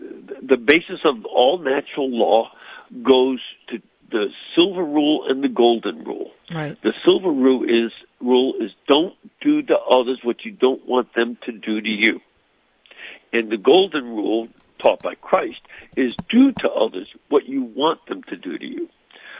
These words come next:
Speaker 1: So do, would you want to be abandoned and, uh, frozen,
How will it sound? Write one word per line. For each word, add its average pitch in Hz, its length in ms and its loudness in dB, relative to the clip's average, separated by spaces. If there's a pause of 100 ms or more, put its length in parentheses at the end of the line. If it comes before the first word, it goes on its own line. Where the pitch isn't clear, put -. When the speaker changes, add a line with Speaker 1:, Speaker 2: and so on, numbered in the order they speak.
(280)
Speaker 1:
So 135 280 2 (760)
do, - 140 -4
would 143 440 2
you 247 180 2
want 147 680 -2 (520)
to 143 120 4
be 135 580 -2 (160)
abandoned 120 960 -4 (880)
and, 117 240 0 (220)
uh, 117 140 4 (180)
frozen, 156 600 0